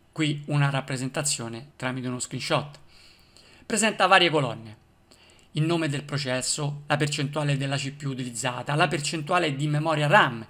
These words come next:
che il processo sfrutta, ancora la percentuale del disco rigido che il programma usa e percentuale di banda che sta utilizzando lo stesso. Puoi ordinarli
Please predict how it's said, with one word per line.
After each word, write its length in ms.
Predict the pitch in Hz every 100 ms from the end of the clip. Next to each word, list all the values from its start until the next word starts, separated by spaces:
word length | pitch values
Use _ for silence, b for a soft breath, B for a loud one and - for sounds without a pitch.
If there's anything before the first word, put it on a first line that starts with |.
| b
che 120 | - 131
il 80 |
processo 420 | - 127 139 139 -
sfrutta, 580 | - 190 170 147 113 - B B B _ _ _
ancora 520 | 147 147 220 160 - b b b
la 100 | 180
percentuale 560 | 214 - 208 220 196 170
del 160 | 175
disco 360 | 170 208 - 139
rigido 460 | 139 120 120 113 b b
che 100 | -
il 80 | 147
programma 460 | 151 151 156 151
usa 420 | 196 262 247 254 240 B B
e 340 | - 214 147 - -
percentuale 640 | - - 151 170 165 127
di 120 | 135
banda 640 | 175 165 180 185 190 196 - _ _
che 140 | 226
sta 400 | - - 147 143 -
utilizzando 640 | 185 240 156 127 131 147
lo 100 | 160
stesso. 460 | 147 131 - - - _ _ b b
Puoi 180 | 175 185
ordinarli 720 | 180 185 214 170 143 165